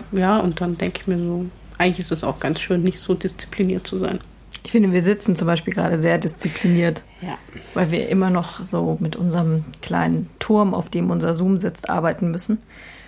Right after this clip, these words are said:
Speaker 2: Und dann mit der halben Hinterbacke noch auf der Couch sitzen und gerade
Speaker 1: Gott,
Speaker 2: sitzen.
Speaker 1: oh Gott, oh Gott. Weißt du, was mir gerade einfällt? Es gibt genau zwei Situationen in meinem Leben, wo ich so sitze.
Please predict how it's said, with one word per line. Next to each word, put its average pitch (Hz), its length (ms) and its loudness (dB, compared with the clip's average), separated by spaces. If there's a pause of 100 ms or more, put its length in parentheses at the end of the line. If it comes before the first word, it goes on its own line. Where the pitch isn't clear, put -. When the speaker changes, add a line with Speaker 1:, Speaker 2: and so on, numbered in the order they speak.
(320)
Speaker 2:
Und 320 120 2
dann 330 440 2
mit 202 120 0
der 185 100 0
halben 185 280 2
Hinterbacke 190 640 0
noch 180 180 0
auf 180 100 -6
der 190 100 0
Couch 202 400 -2
sitzen 196 280 -4
und 180 120 -4
gerade 311 540 6
Speaker 1:
Gott, 202 80 -2
Speaker 2:
sitzen. - 420 -4
Speaker 1:
oh - 40 -4 (180)
Gott, 240 340 2
oh 185 80 -8
Gott. - 220 -8
Weißt 240 180 2
du, 247 40 2
was 240 100 2
mir 233 80 6
gerade 208 260 0
einfällt? 202 320 -2
Es - 140 -8
gibt 233 200 -2
genau 202 240 2
zwei 196 460 2
Situationen 214 600 2
in 202 80 2
meinem 190 160 2
Leben, 190 320 0
wo 196 100 2
ich - 180 -4
so 202 260 2
sitze. - 360 -6